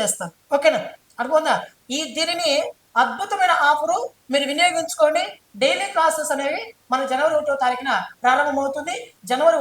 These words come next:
ఒకటో తారీఖున ట్వంటీ ట్వంటీ ఫైవ్ మెటీరియల్ మొత్తం కూడా మీకు అందుబాటులో ఉంటుంది. ఓకేనా? గుర్తించుకోండి, ఇది ఇయర్లీ జీకే కరెంట్ అఫైర్స్ రెండు వేల ఇరవై ఆరు నుంచి జనవరి, డిసెంబర్ వరకు ఉంటుంది. ఓకేనా? ఈ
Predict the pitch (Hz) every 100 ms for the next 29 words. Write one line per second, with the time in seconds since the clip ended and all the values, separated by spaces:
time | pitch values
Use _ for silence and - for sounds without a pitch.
0 | 269 - 392 339 311 294 262 - - _
1 | 269 269 339 330 320 277 269 269 247 247
2 | 269 262 247 233 233 240 240 - 220 -
3 | 220 190 190 - 269 294 285 - - 120
4 | - - _ _ _ _ _ _ _ _
5 | 202 262 269 262 202 180 - 311 269 208
6 | - _ 269 339 339 349 262 311 320 311
7 | 269 269 262 247 233 226 - _ 240 269
8 | 339 330 294 294 285 277 269 330 269 269
9 | 285 262 - 247 269 277 262 262 247 247
10 | - - - _ _ 269 269 302 202 -
11 | _ -